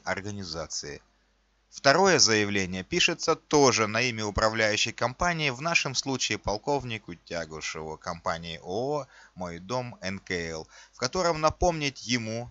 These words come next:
Тягушеву, о взятых им обязательствах по обслуживанию многоквартирного дома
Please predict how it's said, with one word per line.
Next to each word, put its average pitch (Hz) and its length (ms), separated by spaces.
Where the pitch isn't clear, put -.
Тягушеву, 110 680
о 131 120
взятых 139 520
им 131 320
обязательствах 120 960
по 165 140
обслуживанию 135 880
многоквартирного 110 1120
дома 87 540